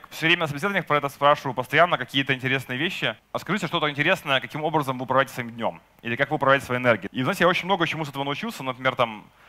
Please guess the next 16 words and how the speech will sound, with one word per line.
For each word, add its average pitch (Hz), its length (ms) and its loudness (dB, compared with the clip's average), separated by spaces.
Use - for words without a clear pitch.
на 123 200 0
два 147 180 6
часа 147 280 6
днём 143 220 -4
выключать 127 320 -6
телефон 117 440 -4
в 113 80 -8
режаве 117 400 2
режим. 104 360 -6
Или 131 160 0
там 117 220 -2
каждый 135 260 6
вечер 143 300 -2
десять 127 240 -6
минут 120 140 -10
медитировать. 110 400 -6